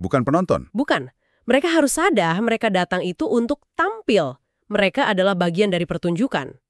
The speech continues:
Speaker 1: Oke, oke. Ini menarik. Kalau mereka bukan penonton, lalu siapa dong penonton yang sebenarnya?
Speaker 2: Nah,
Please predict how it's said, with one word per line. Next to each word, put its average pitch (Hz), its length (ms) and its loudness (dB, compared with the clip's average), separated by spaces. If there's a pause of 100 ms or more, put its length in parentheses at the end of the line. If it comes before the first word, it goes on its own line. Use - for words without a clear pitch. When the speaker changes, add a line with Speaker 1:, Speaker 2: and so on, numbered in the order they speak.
(120)
Speaker 1:
Oke, 120 400 0
oke. 92 320 -4
Ini 143 160 -2
menarik. 123 400 0 (320)
Kalau 160 160 4
mereka 143 320 0
bukan 110 240 0
penonton, 107 560 0 (400)
lalu 185 240 2
siapa 202 320 0
dong 135 160 2
penonton 107 400 0
yang 95 80 0
sebenarnya? 87 560 -4 (160)
Speaker 2:
Nah, 214 320 -4